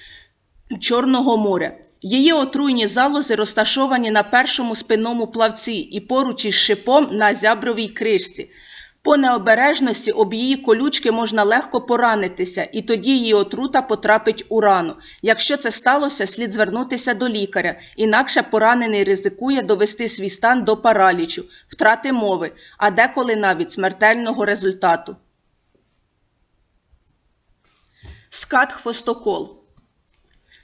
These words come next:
Скат-хвостокол серед чорноморських с-, скатів вважається одним з найбільш небезпечних. Його хвіст для захисту наділений гострою колючкою, яка може виростати до тридцяти п'яти сантиметрів.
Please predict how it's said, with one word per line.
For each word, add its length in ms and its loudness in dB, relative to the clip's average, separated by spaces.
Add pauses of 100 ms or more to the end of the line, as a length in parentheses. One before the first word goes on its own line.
Скат-хвостокол 1120 -2
серед 360 0
чорноморських 760 -2
с-, 180 -8 (480)
скатів 520 -2
вважається 560 2
одним 320 2
з 80 -4
найбільш 420 0
небезпечних. 880 0 (240)
Його 300 2
хвіст 460 -2
для 180 4
захисту 520 -2
наділений 640 0
гострою 520 -2
колючкою, 720 -2 (220)
яка 300 4
може 320 2
виростати 720 0
до 140 0
тридцяти 500 -4
п'яти 340 0
сантиметрів. 800 -4